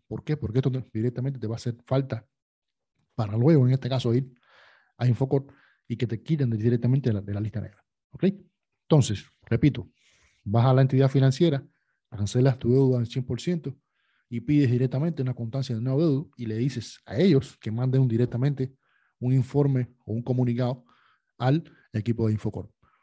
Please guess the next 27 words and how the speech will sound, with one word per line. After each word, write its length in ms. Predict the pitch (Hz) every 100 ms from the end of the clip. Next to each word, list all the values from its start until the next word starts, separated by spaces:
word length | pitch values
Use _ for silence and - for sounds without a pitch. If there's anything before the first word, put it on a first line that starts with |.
| _ -
¿Ok? 140 | 123 196 - _ _ _ _ _ _ _ _ _ _ _ _ - - -
Luego, 500 | 143 151 170 214 - _ _ _ _
el, 220 | 127 135 -
por 120 | - 123
esto 160 | 139
es 60 | 143
importante 400 | 135 110 139 123
el 60 |
tema 280 | 107 131 120
de, 100 | 101 120
del, 360 | 110 104 113
del, 300 | 107 104 101 131 170 _ _ _ _
del, 220 | 110 107 - _
del 160 | 101 101
papel 260 | 113 139
que 80 | 123
les 80 | 110
estaba 200 | 120 113
comentando. 400 | 110 98 87 - _ _ _ _ _ -
Acudes 360 | - 147 160
directamente 420 | 147 147 147 160 156
a 40 |
la 60 | 131
oficina 360 | 113 127 139
de, 280 | 123 123 113
de 80 | 113
Equifax, 600 | 113 127 180 180 -